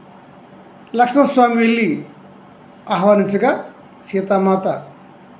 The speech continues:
తగు బట్టలు, కొన్ని వస్తువులు మునిపత్నులకు ఇవ్వాలని తీసుకొని ఆమె వచ్చి రథాన్ని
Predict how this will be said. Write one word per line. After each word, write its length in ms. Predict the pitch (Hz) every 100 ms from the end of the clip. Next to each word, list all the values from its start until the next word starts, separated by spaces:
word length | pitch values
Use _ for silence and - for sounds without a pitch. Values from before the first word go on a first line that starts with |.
| - - - - - -
తగు 180 | 180
బట్టలు, 500 | 170 165 160 185 202 208 - - - - - 180
కొన్ని 180 | 175
వస్తువులు 540 | 165 156 - 180 180 240 - - - - -
మునిపత్నులకు 520 | 185 202 202 208 175
ఇవ్వాలని 480 | 175 175 175 180 143 139 - - -
తీసుకొని 360 | 175 - 196 214
ఆమె 220 | 175 185
వచ్చి 360 | 180 175 269 - - - - -
రథాన్ని 440 | 175 196 196 254